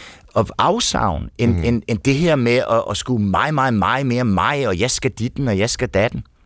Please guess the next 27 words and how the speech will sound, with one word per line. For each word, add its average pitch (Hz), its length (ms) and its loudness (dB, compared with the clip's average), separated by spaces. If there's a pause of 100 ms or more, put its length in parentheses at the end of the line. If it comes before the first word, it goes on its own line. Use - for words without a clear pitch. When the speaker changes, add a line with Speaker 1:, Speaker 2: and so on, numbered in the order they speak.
(1400)
Speaker 2:
Men 123 340 4 (580)
så 160 100 4
har 160 80 8
dit 123 220 4
liv 156 140 4
jo 104 460 4
alligevel 123 460 4
haft 123 260 0
nogle, 92 520 2
øh, 80 340 -2 (420)
hvad 101 180 -4
kan - 80 -10
man 90 100 0
sige, 95 480 0
øh, 55 500 -2
ture 131 280 2
rundt 117 280 2
andre 131 220 0
steder 110 500 2
end 90 280 0 (100)
ad 101 160 4
den 107 160 2
her 98 280 2 (360)
lige 107 540 -4
linje 110 340 2
hen 107 180 2
imod, 92 420 0